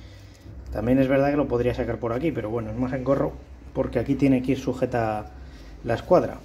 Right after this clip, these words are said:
Así que, bueno, luego lo, lo med-, meditaré bien, pero seguramente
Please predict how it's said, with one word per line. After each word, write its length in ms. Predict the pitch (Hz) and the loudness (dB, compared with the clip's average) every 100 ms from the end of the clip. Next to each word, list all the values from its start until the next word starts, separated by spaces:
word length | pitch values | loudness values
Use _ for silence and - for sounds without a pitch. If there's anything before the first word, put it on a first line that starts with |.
| - - - - - - - - - - 127 | -18 -18 -20 -20 -18 -18 -16 -18 -18 -12 -8
Así 280 | 110 - 131 | -6 -4 -2
que, 420 | 147 151 123 110 | 0 2 2 -2
bueno, 200 | 110 107 - - - | -4 -6 -8 -12 -6
luego 220 | 117 117 | -2 0
lo, 380 | 113 107 101 101 - - | 0 0 -4 -10 -14 -14
lo 400 | - 156 139 131 | -6 -4 -2 0
med-, 380 | 131 123 139 131 | 0 0 -2 -2
meditaré 520 | 123 123 123 127 135 | -2 -2 -2 -2 0
bien, 220 | 151 143 | 0 -2
pero 180 | 127 117 | -6 -6
seguramente 680 | 123 127 127 131 135 143 | -4 0 2 2 0 -4